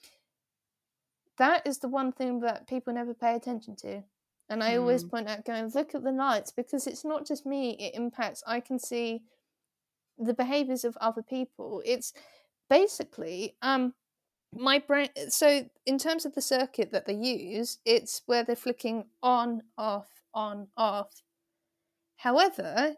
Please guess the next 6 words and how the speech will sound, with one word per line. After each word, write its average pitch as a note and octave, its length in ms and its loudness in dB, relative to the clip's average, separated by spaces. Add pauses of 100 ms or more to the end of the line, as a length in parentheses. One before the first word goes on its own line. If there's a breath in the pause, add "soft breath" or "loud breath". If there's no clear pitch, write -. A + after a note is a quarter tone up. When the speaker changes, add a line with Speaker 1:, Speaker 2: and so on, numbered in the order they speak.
(120)
Speaker 1:
due D4 260 4
to A#3+ 480 0
covid's C4 540 4
wonderful A3+ 760 -4
majesty, A#3 1000 -6 (180)
um, A#3 320 0